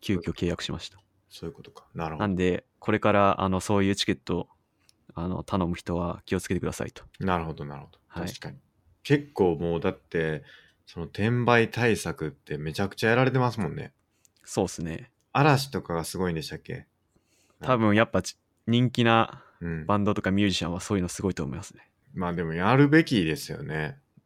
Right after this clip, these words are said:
Speaker 2: うん、なんかムカつきますもんね。なんかあの、転売屋が儲けてたら。
Speaker 1: そうっすね。
Speaker 2: お前ら何もしへんやんけ、みたいな。
Speaker 1: もうどこでもかしこでも転売屋は問題ですからね、今。
Speaker 2: いや、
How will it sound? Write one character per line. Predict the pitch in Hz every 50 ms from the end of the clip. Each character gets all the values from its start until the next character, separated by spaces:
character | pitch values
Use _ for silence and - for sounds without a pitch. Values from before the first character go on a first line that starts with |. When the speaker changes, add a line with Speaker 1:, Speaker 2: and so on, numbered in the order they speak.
| _ -
Speaker 2:
う | 95
ん、 | 90 87 90 87 87 90
な | 95 95
ん | -
か | 92
ム | 98 120
カ | 147 180 180
つ | -
き | - 170
ま | 165 156
す | 143
も | 147 107
ん | 85 76
ね。 | 76 78 78
な | 76 76 78
ん | 78 73
か | - 73 73
あ | 73
の、 | 73 76 76 80 82 -
転 | 98 95 90 87
売 | 90 87 85
屋 | 85 85
が | 82 80 80 78
儲 | 82 85 85 82
け | 82 82
て | -
た | - -
ら。 | -
Speaker 1:
そ | - - 165
う | 143
っ | -
す | - -
ね。 | - - - 98 - _ _ - _ - - - - - - -
Speaker 2:
お |
前 | 127 147 147 107
ら | 131 127
何 | 120 113 120
も | 143 123
し | 139 - - 143
へ | 135 117
ん | 101
や | 92
ん | 87
け、 | 82 82
み | 80 80
た | 80 78 76
い | 73
な。 | 78 85 87 _ _ _ _ _ _ _ _ _ _ _ _ _ _ _ _ - -
Speaker 1:
も | 101 98 92
う |
ど | - 101 101
こ | - 135 135
で | 143 143
も | 143 135
か | 127 151
し | 135 - -
こ | - 107
で | 90 87
も | 85
転 | 87 - 110 107 107
売 | 107 107 98
屋 | 87 85
は | 85
問 | 87 90 95 92
題 | 98 98 95 95 - -
で | - -
す | - -
か | -
ら | - 69
ね、 | -
今。 | 85 - - -
Speaker 2:
い |
や、 | -